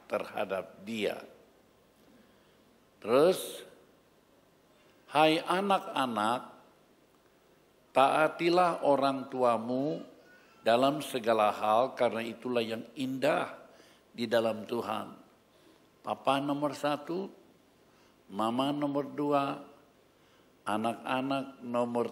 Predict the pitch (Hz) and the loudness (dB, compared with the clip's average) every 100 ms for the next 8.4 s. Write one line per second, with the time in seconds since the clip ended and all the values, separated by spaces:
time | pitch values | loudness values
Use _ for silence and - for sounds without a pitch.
0 | - 127 107 98 87 - - - _ _ | -6 -8 -4 -2 -2 -4 -20 -20 _ _
1 | _ _ _ _ _ _ 104 113 110 127 | _ _ _ _ _ _ 0 0 2 -6
2 | 117 135 135 175 190 - - - - _ | 0 0 0 -2 -4 -8 -20 -20 -20 _
3 | - - - - _ _ - - 127 131 | -20 -20 -20 -20 _ _ -14 0 2 4
4 | 127 151 165 156 123 117 - 120 120 - | 4 2 4 2 4 4 4 2 2 -2
5 | - - - _ _ _ - 127 123 123 | -10 -20 -20 _ _ _ -2 4 4 4
6 | 123 123 120 - - 127 - 127 - 120 | 2 2 2 0 -2 -2 -2 -6 -6 -8
7 | 113 117 127 - 214 175 113 113 113 117 | -4 -2 -2 -2 -4 -2 -4 -4 -4 -4
8 | 117 120 113 107 | -6 -6 -6 -6